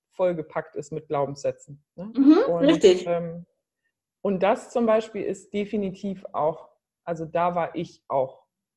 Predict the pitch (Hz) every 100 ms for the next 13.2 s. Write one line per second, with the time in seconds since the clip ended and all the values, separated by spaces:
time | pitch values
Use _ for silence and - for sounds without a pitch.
0 | _ _ _ 147 147 147 139 135 139 -
1 | 113 - _ _ _ _ _ _ _ _
2 | _ _ _ - 185 160 147 - 185 -
3 | 147 - - - _ _ - 208 214 _
4 | _ _ 160 156 156 - 180 - 170 156
5 | 147 151 151 202 - _ _ _ _ _
6 | _ _ 175 170 165 156 156 156 160 _
7 | _ _ _ _ _ _ _ _ _ _
8 | _ _ _ _ _ _ - 170 165 170
9 | 175 175 175 170 175 175 175 165 160 165
10 | 165 - _ _ _ _ 139 170 160 -
11 | 151 185 180 175 - - 185 - 170 160
12 | - 165 - - 165 - _ - 160 165
13 | _ _